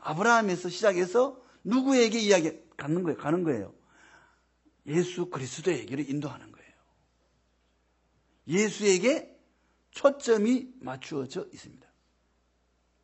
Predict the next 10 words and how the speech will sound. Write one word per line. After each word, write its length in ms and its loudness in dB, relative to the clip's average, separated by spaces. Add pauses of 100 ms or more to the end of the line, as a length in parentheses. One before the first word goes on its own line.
(360)
그 100 -2
다음에 240 6
모세 360 2
이야기합니다. 580 0 (1300)
이스라엘 300 4
백성들이 400 0
모세를 380 0
얼마나 340 4
높입니까? 600 -2 (1700)
그 500 4